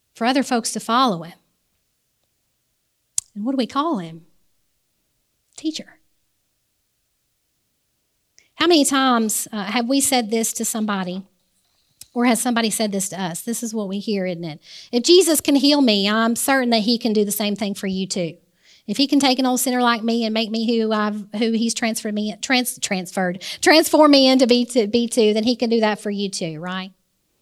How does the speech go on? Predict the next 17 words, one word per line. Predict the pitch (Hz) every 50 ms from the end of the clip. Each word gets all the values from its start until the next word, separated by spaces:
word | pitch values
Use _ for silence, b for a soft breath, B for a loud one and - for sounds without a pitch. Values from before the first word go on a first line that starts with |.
| - B B B B B 262
And | 277 311
it | 320
doesn't | 339 330 339 339 330 311 311
matter | 311 302 302 294 285 277
what | 277 269 269 - 285
you've | 269 262 226
done | 247 247 254 254 254 254 247 226
or |
how | 208 269 262 262
far | 262 269 262 247 247
down | 240 240 240 240 240
to | 240 226
the | 220 214
bottom | 226 233 233 233 233 226 220 226
you | 233 233
have | 220 233 214 208
fallen. | - 233 226 233 226 233 226 226 220 226